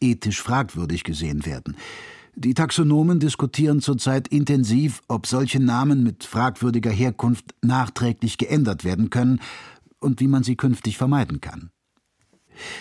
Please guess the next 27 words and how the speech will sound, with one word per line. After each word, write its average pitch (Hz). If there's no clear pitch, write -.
Als 131
Carl 190
von 143
Linné 117
im 90
achtzehnten 120
Jahrhundert 95
die 90
Entdeckung 127
unbekannter 127
Arten 107
zu -
einem 92
Forschungsprogramm 76
entwickelte, 85
schien 160
dabei 139
der 120
Traum 131
von 123
der 104
Vollständigkeit 101
in 120
greifbarer 110
Nähe 92
zu -
sein. -